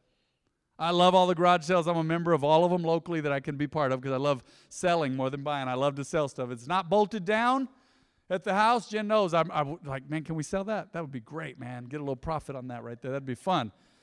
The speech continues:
I get a rush from selling things legally and morally, okay? But <clears throat> show you how imbalanced people are. I go to bed at night, put my ringer on silent, right? <clears throat>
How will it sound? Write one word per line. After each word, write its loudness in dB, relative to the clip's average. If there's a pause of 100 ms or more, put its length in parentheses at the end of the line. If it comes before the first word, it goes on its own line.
(140)
I -4
get 2
a 4
rush 4
from -4
selling 2
things -4
legally 2
and 0
morally, 4
okay? 0 (840)
But 6 (140)
<clears throat> -8
show 0
you 4
how 4
imbalanced 0
people -6
are. -8 (580)
I -2
go 4
to 6
bed 2
at -2
night, 0 (480)
put 0
my 0
ringer 0
on 2
silent, -2
right? 0
<clears throat> 0